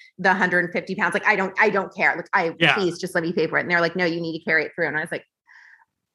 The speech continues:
Speaker 1: "Okay." So I'm going through, like, security, and it's like, I'm taking off my shoes and putting out my laptop. And I was like, "Okay." I was like, "My cardboard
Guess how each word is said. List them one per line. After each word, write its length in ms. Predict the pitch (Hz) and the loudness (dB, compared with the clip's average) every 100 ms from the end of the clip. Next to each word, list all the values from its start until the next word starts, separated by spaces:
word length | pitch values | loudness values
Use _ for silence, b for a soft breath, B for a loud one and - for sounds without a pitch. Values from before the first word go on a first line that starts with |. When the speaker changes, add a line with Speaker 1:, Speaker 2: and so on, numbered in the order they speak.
| _ _ _ | _ _ _
Speaker 1:
"Okay." 440 | 277 294 277 254 - b b - | 2 4 0 -2 -10 b b -10
So 260 | - 269 - | 2 2 4
I'm 120 | 240 | 2
going 320 | 247 247 294 | 2 0 0
through, 160 | 285 294 | -4 0
like, 200 | 247 - | 0 -2
security, 680 | - 208 262 240 233 202 | -12 -8 4 4 4 2
and 120 | 185 202 | 2 0
it's 220 | 190 190 | 0 -2
like, 160 | 190 | 0
I'm 220 | 196 190 196 | 0 -2 -4
taking 300 | 220 175 175 | -6 -2 -2
off 120 | 175 | -2
my 80 | 175 | -6
shoes 360 | - 381 370 | -2 -2 0
and 80 | 302 | -2
putting 180 | 247 220 | -4 -4
out 80 | - | -4
my 80 | 175 | 2
laptop. 680 | 254 311 - 294 262 262 - | 2 2 0 0 2 2 0
And 140 | 226 190 | -4 -2
I 140 | 185 | -2
was 100 | 185 | -2
like, 300 | 214 151 147 - | 2 0 0 -8
"Okay." 300 | 214 226 190 | -8 -6 -4
I 40 | |
was 120 | 208 196 | -4 -6
like, 140 | 190 | -6
"My 240 | 196 190 202 _ - | -6 -6 -12 _ -4
cardboard 680 | 220 202 208 185 170 - | -4 -2 0 4 4 2